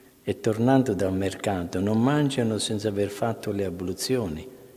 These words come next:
e osservano molte altre cose per tradizione,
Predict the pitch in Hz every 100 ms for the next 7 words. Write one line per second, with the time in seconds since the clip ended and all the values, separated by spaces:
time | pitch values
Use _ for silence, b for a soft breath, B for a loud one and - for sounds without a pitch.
0 | B - 87 - 147 160 131 113 117 156
1 | 151 - 113 107 - 101 - 110 80 -
2 | 80 90 - 98 85 80 80 - 90 76
3 | 69